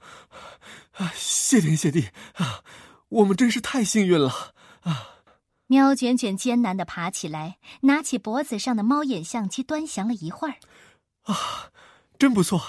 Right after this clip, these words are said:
Speaker 1: 你没受伤，我也还活着。哎呀！
Speaker 2: 不过与此同时，它的尾巴上传来了一阵刺痛。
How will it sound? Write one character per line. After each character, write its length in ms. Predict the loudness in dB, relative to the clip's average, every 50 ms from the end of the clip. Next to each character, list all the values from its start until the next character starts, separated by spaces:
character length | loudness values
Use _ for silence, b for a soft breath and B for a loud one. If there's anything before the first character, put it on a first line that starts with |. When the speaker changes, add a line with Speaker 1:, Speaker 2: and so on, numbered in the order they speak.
| -12 -18 _ B B B B B B B B B B B B B B B B B B
Speaker 1:
你 120 | B 4 4
没 140 | 6 6 6
受 140 | 4 4
伤， 220 | 2 2 0 -2 -4 b b b b b b b b b _ _
我 220 | 0 2 6 6 8
也 100 | 8 8
还 160 | 6 4 2
活 200 | 2 2 2 2
着。 220 | 2 2 0 -2 _ B B B
哎 180 | B B -10 -10
呀！ 60 | -10 B B B _ _ _ _ _ _ _ _ _ _ _ _
Speaker 2:
不 140 | _ 0 0
过 140 | 2 4 4
与 160 | 4 4 2
此 140 | 0 0 -4
同 260 | -4 -2 0 0 0
时， 300 | 0 0 -2 -2 -4 -4 B B B
它 120 | B -2 -2
的 140 | -2 -2 -2
尾 220 | -2 -4 -4 -4
巴 160 | -4 -4 -4
上 240 | -2 -2 -2 -2 -2
传 260 | -4 -4 -4 -2 -2
来 80 | -2 -2
了 80 | -4
一 160 | -4 -6 -6 -4
阵 180 | -4 -4 -4
刺 280 | -4 -4 -4 -4 -4 -4
痛。 280 | -4 -2 -4 -4 -4